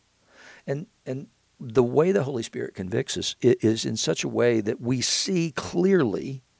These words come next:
and rightly and through God's eyes what needs to change. It doesn't mean that we don't get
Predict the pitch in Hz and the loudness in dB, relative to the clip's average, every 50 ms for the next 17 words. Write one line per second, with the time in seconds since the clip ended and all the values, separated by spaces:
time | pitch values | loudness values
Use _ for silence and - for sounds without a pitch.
0 | _ _ _ - - 110 104 101 110 131 - - - - - 196 104 104 107 - | _ _ _ -2 -2 0 0 2 2 4 4 4 2 0 0 0 0 0 0 -2
1 | - - - - - 113 117 113 - - 147 139 113 - 135 160 147 135 110 - | -8 -20 -10 -2 0 0 0 0 0 0 0 0 2 2 4 4 4 4 2 0
2 | - - 127 170 185 170 120 85 80 - - 151 143 - - _ _ _ _ _ | 0 4 6 8 8 8 8 6 2 0 -2 0 -2 -2 -4 _ _ _ _ _
3 | _ _ - - 120 131 147 185 _ _ _ _ - 104 95 101 101 110 - - | _ _ -4 2 4 4 4 4 _ _ _ _ -6 -2 0 0 0 0 -2 -4
4 | - 139 131 - - - 233 214 208 151 98 76 62 - - - - - _ _ | -6 -6 -4 -4 -2 -2 0 -2 -2 -4 -6 -10 -14 -16 -16 -16 -16 -16 _ _
5 | _ _ _ _ _ _ _ _ _ _ _ _ _ _ - - 135 147 185 185 | _ _ _ _ _ _ _ _ _ _ _ _ _ _ -6 -4 -4 -2 -2 -2
6 | 160 180 107 113 127 165 208 269 202 127 120 - 117 123 127 123 123 123 - - | -2 -4 -6 -4 -2 -2 -2 -2 -2 -2 -2 -2 0 0 0 0 0 -2 -2 -2
7 | 113 113 117 113 - | 0 2 2 2 0